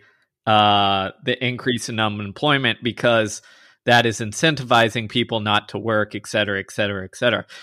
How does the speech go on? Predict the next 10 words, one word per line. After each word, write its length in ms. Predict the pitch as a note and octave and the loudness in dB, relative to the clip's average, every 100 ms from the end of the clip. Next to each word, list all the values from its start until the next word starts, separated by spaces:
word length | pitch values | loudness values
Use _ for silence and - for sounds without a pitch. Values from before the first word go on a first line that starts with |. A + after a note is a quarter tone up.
| - | -12
And 100 | - | 2
I 80 | D3+ | 2
think 280 | D3 E3+ C3 - | 4 2 0 2
underlying 680 | D#3+ E3 C3+ B2+ F#3+ A#3 D3+ | 4 4 4 6 4 4 0
that 340 | G#2+ G2 G#2 - - | 2 2 0 -4 -6
is 200 | B2 - | -6 -2
this 240 | B2 G#2+ | -2 -2
notion 720 | B2+ D3 D#3+ - A2+ G#2 A2 B2+ _ B2 | 2 4 4 0 -2 -2 -6 -12 _ -4
that, 160 | B2 | -4
again, 600 | G#2+ B2+ F3 G2+ F#2+ A2+ | 0 2 2 2 -2 -6